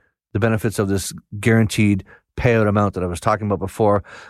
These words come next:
The riff, it's kind of interesting with the riff because if, if you have a riff, you know that there's a minimum payout you have to receive, uh, based on your age,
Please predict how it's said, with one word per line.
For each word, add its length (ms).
The 100
riff, 240
it's 140
kind 160
of 40
interesting 260
with 100
the 80
riff 180
because 420
if, 220
if 160
you 60
have 160
a 40
riff, 220
you 80
know 240
that 160
there's 160
a 60
minimum 340
payout 320
you 80
have 160
to 80
receive, 480
uh, 280
based 220
on 80
your 120
age, 380